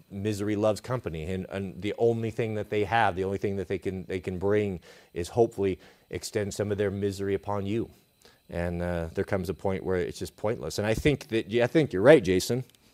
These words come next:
I think that, I think that the comment section has become that.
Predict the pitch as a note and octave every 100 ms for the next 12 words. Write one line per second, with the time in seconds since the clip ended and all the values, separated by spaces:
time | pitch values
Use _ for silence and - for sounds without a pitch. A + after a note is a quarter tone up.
0 | - G#2 G#2+ A#2+ G#2 G2+ G2 - - -
1 | - _ _ _ _ _ _ _ _ -
2 | G2+ A2+ G#2+ G2+ F2+ - G#2 G2 - F#2
3 | - F2 E2+ - - F#2+ E2+ E2+ F2+